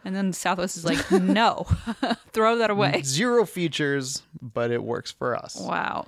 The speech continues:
Speaker 1: Remember that time when I saw a miniature horse walking into C B G
Speaker 2: <laughs>
Speaker 1: And by a miniature horse, I mean multiple miniature horses.
Speaker 2: That's insane. Anyway, so yeah, um,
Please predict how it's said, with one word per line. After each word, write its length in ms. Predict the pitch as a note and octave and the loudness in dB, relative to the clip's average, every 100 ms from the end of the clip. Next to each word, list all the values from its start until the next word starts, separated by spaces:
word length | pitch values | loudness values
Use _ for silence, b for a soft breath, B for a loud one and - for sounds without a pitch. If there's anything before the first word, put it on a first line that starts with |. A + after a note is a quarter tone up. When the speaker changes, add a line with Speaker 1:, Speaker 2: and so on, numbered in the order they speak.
| - | -6
Speaker 1:
Remember 240 | G3+ G#3 | -4 -2
that 160 | A#3+ C4+ | -2 -4
time 240 | - F3+ F#3 | -2 -2 0
when 100 | F3 | -2
I 80 | |
saw 340 | F#3 E3+ E3 D#3+ - | -4 -2 -2 -2 -6
a 140 | F#3+ F3 | -6 -4
miniature 400 | E3+ E3+ - E3+ | -4 -4 -6 -8
horse 520 | E3 - F3+ - - _ _ _ - | -6 -6 -6 -8 -12 _ _ _ -10
walking 440 | G3+ E3+ F3 F3+ | -4 -4 -2 -4
into 140 | E3+ E3 | -2 -4
C 160 | - E3 | -4 -4
B 120 | E3 | -4
G 280 | E3 E3+ F3 _ | -6 -6 -8 _
Speaker 2:
<laughs> 640 | G3+ - - - - _ - | -8 -8 -12 -20 -20 _ -2
Speaker 1:
And 140 | G#3 | 0
by 140 | F#3 F#3 | 2 2
a 80 | |
miniature 360 | F3+ F3 F#3 F3+ | 0 0 -2 -2
horse, 260 | F3+ F3 F3 | -2 -2 -4
I 40 | |
mean 360 | F3 E3 E3 F#3 | -4 -4 -4 -4
multiple 540 | F3+ E3+ E3 - F3 | -2 -2 -4 -4 -4
miniature 360 | E3 D#3+ E3 - | -2 -6 -6 -6
horses. 400 | E3 E3 - - | -6 -8 -8 -8
Speaker 2:
That's 200 | A#2+ - | -8 -10
insane. 400 | G#2+ - - C3 _ _ _ - | -10 -10 -12 -14 _ _ _ -4
Anyway, 360 | C4+ C#3+ A#2 A2+ | 0 2 0 0
so 160 | A3 | 2
yeah, 260 | G#3+ A#2+ C3 - - | 2 2 -2 -6 0
um, 680 | E3+ E3+ E3+ E3 E3+ E3+ | 2 4 2 2 0 -2